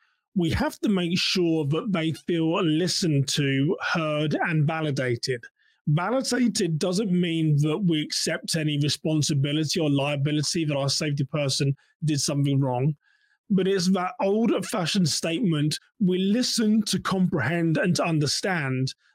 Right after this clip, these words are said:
not listen for our time to talk. So it's really important that that person feels listened to. The next important piece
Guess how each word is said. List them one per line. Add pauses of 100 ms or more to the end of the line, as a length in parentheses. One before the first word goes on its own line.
not
listen
for
our
time
to
talk.
So (180)
it's
really
important
that
that
person
feels
listened (160)
to. (800)
The
next
important
piece